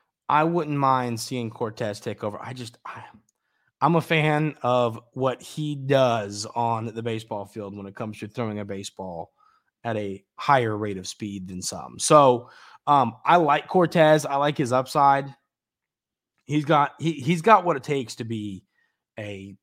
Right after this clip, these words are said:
pitcher at the next level. I think he, he's really talented. Um, so let me pull up his numbers here.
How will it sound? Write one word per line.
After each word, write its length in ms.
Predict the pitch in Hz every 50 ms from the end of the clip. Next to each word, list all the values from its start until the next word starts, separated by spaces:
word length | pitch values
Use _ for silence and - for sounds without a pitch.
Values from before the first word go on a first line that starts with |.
| _ _ _
pitcher 420 | - - 135 123 - 131 113 104
at 120 | 104 98 -
the 80 | 107
next 440 | 101 101 95 92 - - - _ -
level. 300 | 127 123 107 101 95 92
I 100 | 95 -
think 220 | - - 120 107 113
he, 100 | 110 107
he's 140 | 110 107
really 280 | 110 113 120 110 110 107
talented. 540 | 104 - 110 104 107 104 104 104 104 101 104 _ _ _ _ - - - _ _ _ -
Um, 360 | - 139 135 123 117 110 - -
so 120 | - 135
let 80 | 127 123
me 60 | 113
pull 160 | 117 117 107
up 140 | 101 98 101
his 260 | 120 104 101 - -
numbers 420 | 107 101 101 101 101 98 95 -
here. 540 | - - 110 104 101 98 95 92 98 113 117